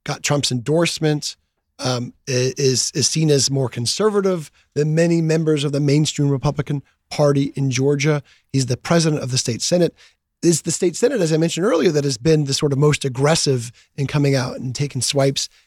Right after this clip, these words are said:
at Fani Willis, not just because of Burt Jones, too. Sean Still, one of their members, was indeed indicted for being a member of the phony,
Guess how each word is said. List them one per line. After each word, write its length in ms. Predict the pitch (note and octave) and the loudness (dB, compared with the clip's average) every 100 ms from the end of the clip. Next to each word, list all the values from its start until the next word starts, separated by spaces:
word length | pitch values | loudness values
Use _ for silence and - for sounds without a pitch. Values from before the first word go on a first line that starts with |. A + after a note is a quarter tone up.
| - | -8
at 100 | C3 | -8
Fani 320 | B2 C3 C3 | -2 0 0
Willis, 400 | A#2 G3+ F3+ C#3+ | 0 2 2 0
not 200 | D3 F3+ | 0 0
just 220 | - F3 - | 0 -2 -2
because 280 | E3 E3+ | 0 0
of 100 | D3 | 0
Burt 180 | A#2+ D3 | -2 -2
Jones, 300 | - D#3 D3+ | 0 0 0
too. 160 | - D#3+ | 0 0
Sean 320 | - D#3+ E3+ | 2 2 2
Still, 340 | - E3 F3+ | 0 2 2
one 140 | A3 D#3 | 2 0
of 80 | E3 | 2
their 100 | D#3 | 2
members, 460 | D3 D#3+ A3 A#3 - - - | 2 2 0 -2 -8 -14 -2
was 300 | D3+ E3 D#3+ | 0 2 0
indeed 320 | D3 D3+ D3 | 0 0 0
indicted 440 | D3 C3 C#3+ F#3+ | 0 2 0 0
for 200 | - C#3 | 0 -2
being 420 | B2+ C#3+ D3 D3+ | 2 2 2 0
a 140 | D3 C#3 | -2 -2
member 480 | C#3 C#3+ D3 D3 C#3+ | 2 2 2 2 2
of 140 | C3 | 0
the 120 | C#3 | -4
phony, 480 | - C#3 D3+ D3 C#3 | -2 0 2 2 -2